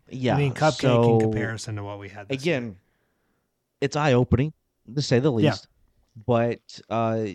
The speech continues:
Speaker 1: I would say Clay Helton's first two seasons have been a lot more difficult in terms of opponents than what, uh, Chad Lunsford faced, um, in his first two seasons so far.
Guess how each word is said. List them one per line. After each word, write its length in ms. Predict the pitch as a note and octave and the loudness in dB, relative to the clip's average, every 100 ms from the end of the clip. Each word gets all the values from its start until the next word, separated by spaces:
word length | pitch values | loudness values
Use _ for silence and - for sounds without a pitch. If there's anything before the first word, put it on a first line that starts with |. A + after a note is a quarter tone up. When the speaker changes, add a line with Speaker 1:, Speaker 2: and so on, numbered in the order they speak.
| - - | -12 -8
Speaker 1:
I 120 | A#2+ | -4
would 160 | A#2 A#2 | -4 -6
say 200 | - A2+ | -6 -8
Clay 260 | - A#2 G#2+ | -6 -4 -2
Helton's 640 | A2 A2+ A#2 G#2+ - - - | -2 -2 -4 -8 -10 -20 -20
first 500 | _ - A2+ G2+ - - | _ -6 -4 -4 -10 -16
two 180 | - A2 | -10 -8
seasons 520 | - A2 G#2 G#2 G2 | -8 -10 -8 -10 -8
have 160 | G2+ F#2+ | -10 -6
been 80 | G2+ | -4
a 40 | |
lot 140 | G2 | -4
more 140 | F#2+ F#2+ | -6 -10
difficult 560 | - G2+ G2+ - G#2 | -8 -10 -10 -10 -10
in 80 | F#2+ | -10
terms 320 | - G#2+ G2 F#2 | -10 -12 -10 -12
of 80 | |
opponents 640 | F2 - F#2+ F#2+ F#2+ - - _ _ _ _ _ - | -14 -8 -4 -4 -4 -10 -20 _ _ _ _ _ -4
than 380 | G#2 G2 F#2+ | -2 -2 -4
what, 460 | F2+ F2+ F2+ F2+ - - - F#2 _ - | -4 -2 -2 -2 -6 -12 -16 -16 _ -12
uh, 320 | D#2 C2+ B1+ - | -10 -8 -10 -10
Chad 240 | G2+ F#2+ | -8 -6
Lunsford 440 | F2 F2 - F2 - | -6 -10 -10 -10 -6
faced, 520 | F#2 E2+ E2+ - - _ _ _ _ _ | -4 -4 -6 -12 -20 _ _ _ _ _
um, 340 | F2 F2 F2 D#2+ | -16 -12 -12 -12
in 140 | F2 | -12
his 200 | E2+ F#2+ | -10 -10
first 300 | - F2+ - | -10 -12 -12
two 160 | - F2+ | -14 -14
seasons 540 | - F2+ F2+ F2 E2+ | -12 -14 -12 -14 -12
so 180 | F#2 F2 - | -12 -12 -12
far. 400 | F#2 F2+ F2 | -12 -10 -10